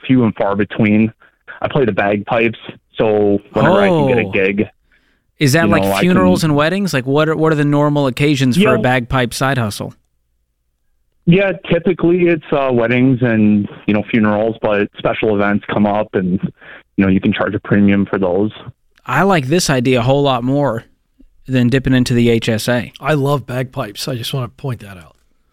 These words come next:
Speaker 1: <laughs> Yeah, it's a, it's a unique art, I'll say that. But typically the most I'd make on each of these gigs is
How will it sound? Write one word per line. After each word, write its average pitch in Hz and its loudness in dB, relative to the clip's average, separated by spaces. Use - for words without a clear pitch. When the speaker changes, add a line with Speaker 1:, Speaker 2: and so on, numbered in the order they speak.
Speaker 1:
<laughs> - -2
Yeah, 127 4
it's - -2
a, 120 2
it's 117 -2
a 143 4
unique 143 4
art, 113 0
I'll 127 -2
say 120 2
that. 104 0
But 131 -2
typically 156 2
the 120 0
most 120 2
I'd 117 0
make 104 2
on 101 0
each 110 0
of 101 -2
these 95 0
gigs 98 -2
is 92 -2